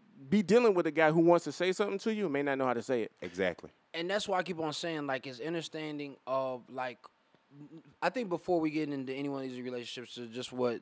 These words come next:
Speaker 3: what Shorty was saying, like, when she was asking, 'cause this took us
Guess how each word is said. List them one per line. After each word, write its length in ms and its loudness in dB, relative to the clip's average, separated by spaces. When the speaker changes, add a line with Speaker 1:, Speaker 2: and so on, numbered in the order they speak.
Speaker 3:
what 160 -6
Shorty 240 -2
was 140 -6
saying, 380 -8
like, 100 -4
when 100 -8
she 120 -8
was 100 -8
asking, 560 -6
'cause 180 -12
this 200 -8
took 240 0
us 200 -8